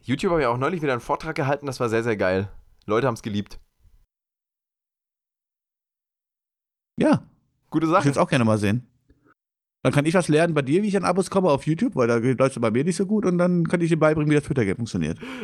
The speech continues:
Speaker 1: Können wir vielleicht mal so machen. Wie läuft's eigentlich bei Seamus gerade? Der kommt ja nach Hause. Ich bin ja wirklich selten so gehypt gewesen auf ein Comeback wie auf Seamus.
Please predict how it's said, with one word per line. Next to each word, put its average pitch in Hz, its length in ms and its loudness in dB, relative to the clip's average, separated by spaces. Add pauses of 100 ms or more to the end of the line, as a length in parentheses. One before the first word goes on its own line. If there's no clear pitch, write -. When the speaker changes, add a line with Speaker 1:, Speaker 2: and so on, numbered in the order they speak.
(140)
Speaker 1:
Können 127 160 0
wir 131 140 2
vielleicht 127 320 0
mal 113 100 2
so 110 140 0
machen. 107 340 0
Wie 135 60 0
läuft's 185 260 0
eigentlich 160 160 2
bei 117 160 0
Seamus 156 500 0
gerade? 98 360 0
Der 113 120 0
kommt 156 200 0
ja 139 40 2
nach 117 200 2
Hause. 160 280 2
Ich 139 140 -6
bin 151 120 -2
ja 139 120 2
wirklich 139 240 -8
selten 165 320 -2
so 147 220 -6 (180)
gehypt 127 460 -4
gewesen 147 400 -2
auf - 160 -4
ein 135 100 -6
Comeback 120 420 -4
wie 117 100 -2
auf 104 140 -2
Seamus. 127 460 -2